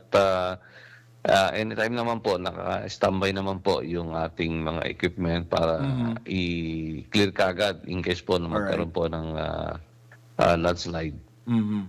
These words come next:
Speaker 2: mm-hmm. Meron ho bang, ano, ah, suspension po, ah, engineer? Class suspension,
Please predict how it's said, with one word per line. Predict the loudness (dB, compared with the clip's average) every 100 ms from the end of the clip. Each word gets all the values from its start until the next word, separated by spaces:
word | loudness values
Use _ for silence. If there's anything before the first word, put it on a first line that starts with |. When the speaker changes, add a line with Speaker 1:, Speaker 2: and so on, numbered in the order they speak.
| -6
Speaker 2:
mm-hmm. | -6 -4 -6 -10 -16 -20 -6 4
Meron | 6 6 4
ho | 2
bang, | 2 0
ano, | 0 0 2
ah, | 2 2 4 2 2 2 2 0
suspension | -2 -8 -4 -2 0 -2 0
po, | 0 -2 -2
ah, | 0 2 2 2 0
engineer? | -2 -2 -2 -2 -2 -6 -18 _ _ _ _ -20 -20 -20 0
Class | 6 6
suspension, | 4 0 4 6